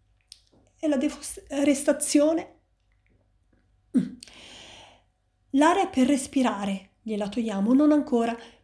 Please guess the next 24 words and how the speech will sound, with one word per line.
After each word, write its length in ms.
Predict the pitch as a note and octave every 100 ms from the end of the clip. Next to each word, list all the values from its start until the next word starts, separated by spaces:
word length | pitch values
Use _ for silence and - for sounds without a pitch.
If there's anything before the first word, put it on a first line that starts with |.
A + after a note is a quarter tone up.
| _
però 340 | - F#3+ A3+ C4
gli 120 | A3
insetti 500 | A3 G3+ D4 D4 A3
vora-, 320 | G#3+ A3 A3 B3
volanti 640 | A3 A3+ G#3 G3+ G3+ A3+
a 120 | G3+
cui 180 | B3 D4
appartengono 640 | B3+ G#3 - C4 B3+ G#3
gli 100 | G3+
insetti 460 | G3 G3+ F#3 - B3
impollinatori 920 | G3+ B3 A3+ A3 G#3 B3 G3 G3 A3+ - - - _
sono 400 | - - E4+ B3+
in 100 | G#3
declino. 500 | G#3+ A#3 C4+ A3 G3+ - _ _ _ _ _ _ _ _ _ _ _ _
Questi 680 | E4 C#4+ - - - - _ _ _ _ _ _ _ _ _ _ _ _ _ _ _ _
effetti 680 | A#3+ - B3 F#3+ - - -
sono 240 | - C4
a 100 | A#3
cascata 840 | - B3+ - - A#3 F#3+ - A3 -
sulla 320 | - - A#3
biodiversità 720 | G#3 B3 A#3+ B3 - - C#4+
delle 180 | B3+ G#3+
specie 320 | - B3+ B3+
vegetali, 680 | A3 G#3 A3 F#3+ E3 -